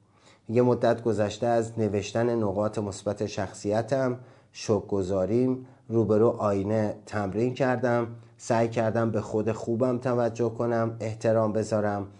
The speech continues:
و باور کنم تص-، تصویری که از خودم می‌سازم رو بر مبنای اون چه که واقعاً شایسته و لیاقتشو دارم،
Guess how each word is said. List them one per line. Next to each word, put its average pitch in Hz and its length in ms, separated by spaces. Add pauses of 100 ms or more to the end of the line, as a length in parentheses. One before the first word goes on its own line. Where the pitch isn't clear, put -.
(280)
و 110 100
باور 113 480
کنم 127 400
تص-، 110 300 (140)
تصویری 117 440
که 120 140
از 101 140
خودم 101 280
می‌سازم 101 540
رو 123 240 (300)
بر 113 180
مبنای 123 560
اون 135 180
چه 131 180
که 143 120
واقعاً 113 460
شایسته 110 520
و 120 60
لیاقتشو 98 880 (120)
دارم، 117 540